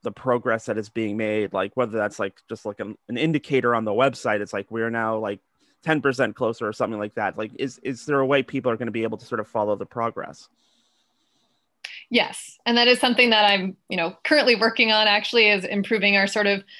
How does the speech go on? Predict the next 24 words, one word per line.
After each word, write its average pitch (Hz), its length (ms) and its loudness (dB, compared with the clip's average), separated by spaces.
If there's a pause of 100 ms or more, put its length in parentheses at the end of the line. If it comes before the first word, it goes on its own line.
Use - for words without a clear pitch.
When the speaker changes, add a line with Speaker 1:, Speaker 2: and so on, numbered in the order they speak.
(280)
Speaker 2:
our, 190 500 4 (180)
our 220 120 4
communications 202 720 0
on 190 100 -2
sort 190 180 -4
of 190 180 -2
those, 190 400 -2 (540)
that, - 160 0 (240)
those 208 200 -2
E 226 160 4
S 202 180 2
G, - 440 -4
those 190 140 -4
environment, 196 600 2
social, 196 480 -2
and 185 120 0
governance 175 580 -4
factors, - 720 -4 (380)
um, 180 460 -4 (180)
to 233 120 -6
showcase, 185 840 -2
um, - 460 -6 (120)
our 208 140 4
leadership 185 520 -2